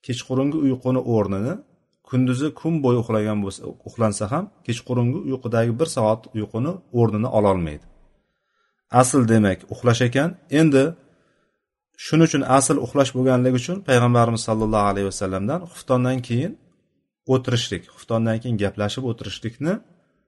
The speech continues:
Payg'ambarimiz sallallohu alayhi vasallam qaytarganlar. Bu narsa makruh hisoblanadi. Payg'ambarimiz sallallohu alayhi vasallam xush ko'rmaganlar bu ishni.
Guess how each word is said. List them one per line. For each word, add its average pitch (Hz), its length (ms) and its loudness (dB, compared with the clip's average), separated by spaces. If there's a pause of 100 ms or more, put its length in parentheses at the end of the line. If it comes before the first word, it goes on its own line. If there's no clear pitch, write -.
Payg'ambarimiz 120 500 4
sallallohu 104 240 -2
alayhi 104 80 -8
vasallam 147 180 -8 (400)
qaytarganlar. 120 800 2
Bu 127 180 -10
narsa 147 260 0
makruh 104 400 -4
hisoblanadi. 82 580 -12 (1040)
Payg'ambarimiz 120 480 2
sallallohu 113 280 -2
alayhi 107 100 -6
vasallam 147 220 -8 (380)
xush - 120 -12
ko'rmaganlar 107 680 0
bu 80 120 -14
ishni. - 300 -16